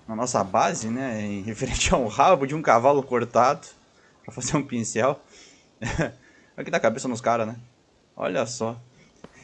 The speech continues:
E passamos a informação, então, né, de que o nosso rei, o Sigurd, foi capturado. E que a Fulk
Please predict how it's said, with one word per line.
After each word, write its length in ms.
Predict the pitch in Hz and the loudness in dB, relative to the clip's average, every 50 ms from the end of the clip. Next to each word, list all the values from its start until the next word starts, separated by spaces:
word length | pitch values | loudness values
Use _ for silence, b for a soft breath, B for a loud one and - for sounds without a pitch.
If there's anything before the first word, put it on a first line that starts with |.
| B B B - | B B B -4
E 280 | 127 143 165 190 220 240 | -2 -2 0 0 0 0
passamos 440 | 226 208 190 185 196 190 190 185 | 2 2 2 2 2 -2 0 0
a 80 | 190 190 | 0 0
informação, 680 | 190 190 196 196 185 180 180 180 - - 165 165 180 180 | 0 2 0 0 2 0 0 0 0 0 0 0 0 -2
então, 380 | 170 147 - 147 143 156 208 240 - - - - - - - - | -4 -2 0 0 0 0 -2 -8 -14 -18 -20 -20 -20 -18 -16 -10
né, 260 | 113 117 123 131 139 | -8 -6 -4 -4 -4
de 120 | 139 139 135 | -6 -6 -8
que 160 | 135 - 151 | -8 -6 -6
o 80 | 147 | -4
nosso 320 | 147 143 143 147 143 - 156 | -2 -2 -2 -2 -2 -2 0
rei, 200 | 139 143 147 160 | 0 2 0 0
o 60 | 156 | -2
Sigurd, 380 | 135 - - 147 156 165 170 160 | -6 -4 -4 -4 -2 -2 -4 -4
foi 140 | - - 165 | -4 -8 -6
capturado. 640 | 156 156 160 - - 165 156 147 139 135 131 - - - - - b b b b b b | -6 -6 -8 -8 -6 -2 0 2 2 0 -2 -4 -12 -20 -20 -20 b b b b b b
E 100 | - 120 117 | -16 -14 -8
que 100 | - 139 | -4 -4
a 80 | 135 | -4
Fulk 640 | 127 127 - 139 135 143 151 147 - 160 156 156 156 | -4 -4 -2 -2 -2 -2 -2 -6 -10 -10 -12 -12 -12